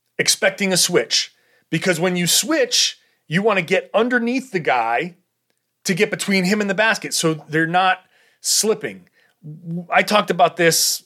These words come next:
maybe a week or two ago, the, the lazy switches,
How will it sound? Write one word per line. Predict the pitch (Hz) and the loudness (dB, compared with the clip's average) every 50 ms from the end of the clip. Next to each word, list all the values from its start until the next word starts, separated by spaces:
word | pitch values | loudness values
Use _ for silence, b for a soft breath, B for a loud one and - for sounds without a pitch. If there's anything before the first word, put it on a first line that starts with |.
| _ - | _ -10
maybe | 147 160 160 147 143 | -6 -4 -2 -2 -2
a | 127 | -2
week | 120 135 170 185 175 | -2 -2 -2 -4 -4
or | 170 | -6
two | - - 214 202 180 | -6 -2 0 0 2
ago, | 165 175 175 175 175 175 170 170 b b b b b b b b b b | 4 4 6 6 6 4 2 -2 b b b b b b b b b b
the, | 135 131 156 175 165 165 160 160 156 156 151 - _ _ _ _ _ _ - | -8 -2 0 2 2 2 2 -2 -4 -6 -10 -12 _ _ _ _ _ _ -10
the | - 135 180 175 | -4 -2 0 0
lazy | 160 165 185 214 226 202 151 170 165 | 2 2 2 2 2 0 0 -2 -2
switches, | 143 - - 131 113 - - 101 98 - - | -2 -2 -2 -4 -6 -6 -8 -8 -8 -12 -12